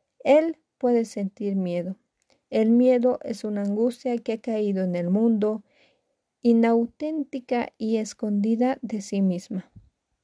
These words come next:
No sin razón se observó que la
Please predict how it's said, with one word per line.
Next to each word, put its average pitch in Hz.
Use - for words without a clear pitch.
No 277
sin 294
razón 226
se -
observó 202
que 240
la 202